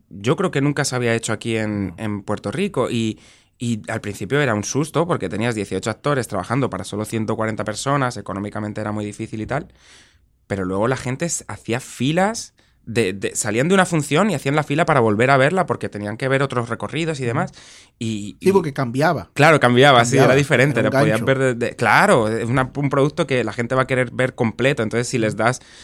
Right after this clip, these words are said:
Speaker 1: un recorrido, luego quieren ver el otro y luego quieren ver el otro para completar el, el puzzle. Pero entonces, este,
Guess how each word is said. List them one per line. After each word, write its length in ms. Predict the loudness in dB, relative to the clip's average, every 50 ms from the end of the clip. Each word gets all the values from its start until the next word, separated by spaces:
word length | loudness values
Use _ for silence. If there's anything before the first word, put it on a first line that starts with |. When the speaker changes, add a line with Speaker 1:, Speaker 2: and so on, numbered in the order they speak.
| -20 -20 _ -4
Speaker 1:
un 260 | -2 -2 0 0 2
recorrido, 600 | 2 2 2 2 2 2 2 2 2 2 0 0
luego 180 | 0 0 0 0
quieren 220 | 0 0 0 2
ver 100 | 2 2
el 100 | 2 2
otro 140 | 2 0 0
y 40 | 0
luego 180 | -2 -2 -2
quieren 220 | -2 -4 -4 -4 -4
ver 100 | -4 -4
el 80 | -4
otro 160 | -2 -2 -2 -2
para 160 | -2 -2 -4
completar 480 | -4 -4 -4 -4 -6 -6 -4 -4 -4 -4
el, 280 | -4 -6 -8 -10 -12 -14
el 120 | -14 -10
puzzle. 400 | -4 -2 -2 -2 -2 -4 -8 -10 -12 _ -20 -20 -20 -20 -20 -20 -20 -20 -10 0
Pero 180 | 2 4 4 4
entonces, 540 | 4 2 0 0 0 0 -2 -2 -2 -4 _
este, 680 | 0 0 0 0 -2 -2 0 2 2 2 2 0 -2 -4